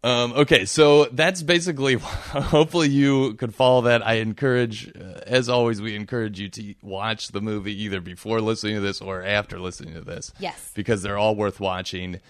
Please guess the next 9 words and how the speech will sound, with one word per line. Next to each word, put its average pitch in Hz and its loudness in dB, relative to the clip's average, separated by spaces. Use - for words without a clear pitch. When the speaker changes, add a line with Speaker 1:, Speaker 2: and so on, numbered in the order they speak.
Speaker 1:
Um, 107 2
and 110 0
then 120 4
we'll 113 0
go 120 10
down 110 2
our 104 -2
quick 127 -2
worksheet. 110 0